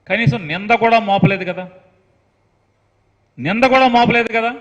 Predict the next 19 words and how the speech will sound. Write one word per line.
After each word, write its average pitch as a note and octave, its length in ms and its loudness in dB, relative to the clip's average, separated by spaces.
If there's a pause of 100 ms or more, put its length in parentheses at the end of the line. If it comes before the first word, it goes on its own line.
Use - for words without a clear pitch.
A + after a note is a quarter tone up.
(460)
బురద A3 340 2
కూడా B3+ 160 2
వేయలేదు A#3 260 2
కదా. A3 220 -2 (1400)
అప్పుడేమో B3+ 440 -2
పవన్ B3 300 -4
కళ్యాణ్ B3+ 380 2 (100)
నువ్వు B3 180 -4
కలిసి B3 260 -4
నువ్వు G3 160 -4
ముఖ్యమంత్రిగా B3 480 0
ఉంటావు, A#3 400 0 (960)
బాబాయ్ A#3+ 360 2
కిల్డ్ A#3+ 260 -4
అయినప్పుడు A#3 380 -2 (1600)
"జగన్ C#4+ 320 0
not C#4+ 160 2 (200)
killed B3+ 240 -6
బాబాయ్" A#3 640 2